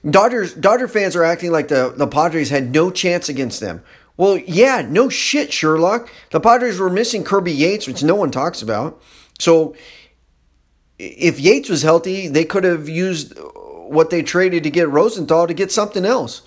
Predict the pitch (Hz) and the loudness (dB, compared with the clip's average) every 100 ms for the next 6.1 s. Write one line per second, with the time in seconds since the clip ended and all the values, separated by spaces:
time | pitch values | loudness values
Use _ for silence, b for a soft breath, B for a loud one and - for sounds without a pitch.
0 | b b b - 151 175 208 190 135 143 | b b b 0 2 2 2 2 2 0
1 | 127 131 113 104 104 95 - b b b | -2 -4 -6 -4 -6 -6 -12 b b b
2 | - 160 151 139 - b b b _ _ | 2 4 4 0 -8 b b b _ _
3 | _ 131 196 277 226 240 220 208 254 247 | _ 2 4 4 2 2 2 0 0 0
4 | 180 180 180 220 202 202 185 180 220 208 | -4 0 0 0 -2 -2 -2 0 0 -2
5 | - 196 208 220 180 214 208 170 202 214 | 0 0 0 -2 0 0 0 -4 -4 -4
6 | 117 | -6